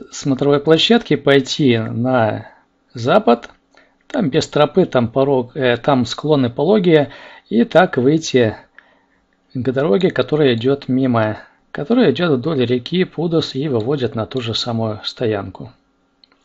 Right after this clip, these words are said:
Вот, если восхождение на Ивангору займет полдня, то за, за оставшиеся полдня можно вполне выйти через горло Пудоса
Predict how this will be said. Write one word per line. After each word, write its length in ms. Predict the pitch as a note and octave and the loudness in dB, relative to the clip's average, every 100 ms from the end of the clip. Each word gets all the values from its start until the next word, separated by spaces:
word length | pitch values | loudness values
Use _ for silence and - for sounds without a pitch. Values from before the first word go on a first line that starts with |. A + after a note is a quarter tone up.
| _ _ | _ _
Вот, 220 | D3 B2+ C#3+ | -4 -4 0
если 300 | G#3 - D3 | 2 2 2
восхождение 840 | D3+ - D3+ C3+ C3+ D3 C3 A#2+ | 2 2 2 2 2 4 4 4
на 200 | B2 C3 | 2 2
Ивангору 500 | B2+ C3+ B2 C#3+ B2+ | 2 0 2 2 2
займет 500 | A#2 C3 C#3+ A#2+ - - | 4 4 4 2 -2 -10
полдня, 520 | - C3+ C#3 F#3+ C4 D4 - - - _ | -2 0 0 2 2 0 -8 -20 -20 _
то 180 | C#4 A#3+ | 0 2
за, 300 | C#3 F#3+ D3 | 4 2 0
за 200 | A#2 D#3 | 2 0
оставшиеся 600 | - G#3 A3 C#3+ - D3+ | 2 0 2 -2 -2 -2
полдня 440 | C#3+ C#3 C#3 G3 | -2 -2 0 2
можно 340 | C#3 B2+ B2 | 2 2 0
вполне 440 | A2+ C#3+ C#3+ D3 A#2 | -4 0 2 2 2
выйти 320 | C3+ B2 A#2+ | 2 0 -2
через 400 | A#2 C#3 A#2+ A2+ | -4 -2 -2 -2
горло 460 | B2 C3 A#2+ A#2 G#2+ | 0 0 0 -2 -2
Пудоса 600 | D#3 F#3+ A3 - G#3 | -4 -4 -2 -2 0